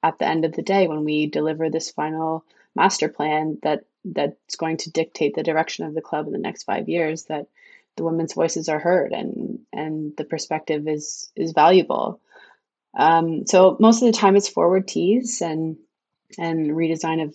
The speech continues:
the, the fairway lines and the tee boxes and the tree management that comes with that. Um, and it's also, um, a bit more of the logistical aspects of what does a scorecard look like? What's the language we use on the scorecard?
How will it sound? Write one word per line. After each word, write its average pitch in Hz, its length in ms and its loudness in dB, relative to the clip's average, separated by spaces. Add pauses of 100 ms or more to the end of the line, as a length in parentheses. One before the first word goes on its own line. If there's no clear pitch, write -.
(140)
the, 156 540 -2
the 202 80 -8
fairway 156 320 -4
lines 160 540 -8
and 160 320 -6 (260)
the 196 60 -10
tee 175 200 -4
boxes 165 600 -2
and 156 180 -4
the 160 60 -8
tree 170 300 -4
management 160 520 -6
that - 180 -8
comes 165 240 -10
with 170 180 -10
that. 165 280 -4 (640)
Um, 175 240 2
and 185 100 4
it's 185 160 2
also, 175 580 4 (280)
um, 165 460 4 (120)
a 170 140 -6
bit 175 240 2
more 165 260 -2
of 156 240 -4
the 160 460 0 (1000)
logistical 170 580 0
aspects 160 540 -2
of 160 320 -4
what 175 160 4
does 165 140 -4
a 170 40 -2
scorecard 165 520 -4
look - 180 -8
like? - 220 -4
What's 160 180 -4
the 165 120 -2
language 147 460 -2
we 147 100 -4
use 151 200 -4
on 160 100 -6
the 160 60 -10
scorecard? 151 560 -8